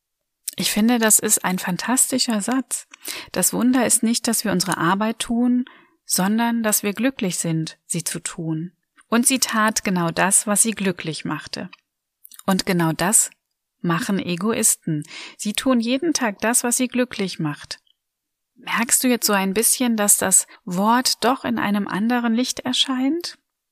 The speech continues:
Wenn du ständig zweifelst, dich klein machst und nicht auf deine Bedürfnisse achtest, wirst du auch keine Wünsche oder Ziele erreichen und du wirst irgendwann auch darüber sehr unglücklich werden. Du vergisst dann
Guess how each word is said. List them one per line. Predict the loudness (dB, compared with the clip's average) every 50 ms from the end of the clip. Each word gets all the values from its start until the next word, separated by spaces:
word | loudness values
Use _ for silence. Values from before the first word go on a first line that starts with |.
| _ _ _ _ -2
Wenn | 0 2 4 4 4
du | 2 2 0 0 -2 -2 -6 _ -6 -2
ständig | -2 0 2 4 4 4 4 2 2 2 0
zweifelst, | 0 2 2 0 0 2 2 0 0 -2 -2 -2 2 2 2 2
dich | 2 -2 -6
klein | -4 -2 0 0 2 2 2 2
machst | 2 2 0 0 0 0 0 0
und | -2 -2
nicht | 0 -2 -2 -2 -2 -2
auf | -2 -2 0 0
deine | 0 2 2 2 0
Bedürfnisse | 0 -2 0 2 2 2 2 0 0 0 2 0 0 0
achtest, | -2 -2 -2 -4 -10 _ -10 -8 -6 -4 -4 -6 -6 -12 -10 -4
wirst | 0 2 2 4 4
du | 4 4
auch | 4 4 2 2
keine | 2 2 4 4 4 2 2 0
Wünsche | 0 2 2 2 2 2 2
oder | 2 2 2 2 2
Ziele | 2 2 2 2 0 0
erreichen | 0 0 -2 0 0 0 0 0 0 0 0 0 0 0
und | 0 0
du | 0 -2
wirst | 0 0 0 0
irgendwann | 2 0 0 0 0 0 -2 -2 -2 -2
auch | -2 -4 -2
darüber | 0 2 2 2 2 2 2 2 2 0 0
sehr | 0 0 0
unglücklich | 0 0 -2 -2 -2 -6 -8 -8 -10 -10 -10 -10 -8
werden. | -8 -8 -8 -8 -8 -8 -8 -8 -10 -12 _ _ _ _ _ _ _ _ _ _ _ _ _ _ -14 -14 -10 -6
Du | -4 -4
vergisst | -2 0 -2 0 2 4 4 4 4 4
dann | 2 2 2 2 0